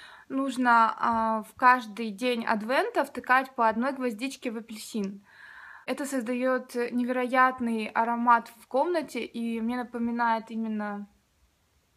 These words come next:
эту традицию, вот этот гель для душа. М, это просто чудо.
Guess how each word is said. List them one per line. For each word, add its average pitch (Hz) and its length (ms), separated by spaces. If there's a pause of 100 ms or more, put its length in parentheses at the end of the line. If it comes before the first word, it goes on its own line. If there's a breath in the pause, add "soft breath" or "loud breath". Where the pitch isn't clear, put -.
(920 soft breath)
эту 240 200
традицию, 226 640
вот 202 80
этот 220 220
гель 220 180
для 214 180
душа. - 440 (1400 soft breath)
М, 208 520 (160)
это 226 180
просто 247 320
чудо. 208 520